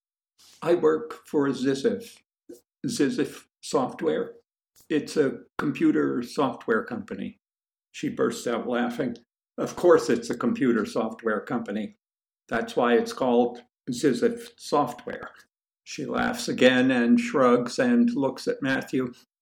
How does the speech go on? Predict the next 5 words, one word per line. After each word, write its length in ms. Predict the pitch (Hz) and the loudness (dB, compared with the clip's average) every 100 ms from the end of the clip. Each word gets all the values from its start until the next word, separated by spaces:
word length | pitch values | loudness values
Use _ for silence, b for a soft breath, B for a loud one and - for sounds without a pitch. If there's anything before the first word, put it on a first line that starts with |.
| _ _ - | _ _ 0
and 160 | 127 | 2
he 120 | 120 143 | 4 4
realizes 680 | 165 151 131 123 - 123 131 | 4 0 0 -4 -4 -6 -6
again 480 | - 160 139 120 | -2 0 4 4
how 480 | 117 131 123 123 123 | 4 0 0 0 -2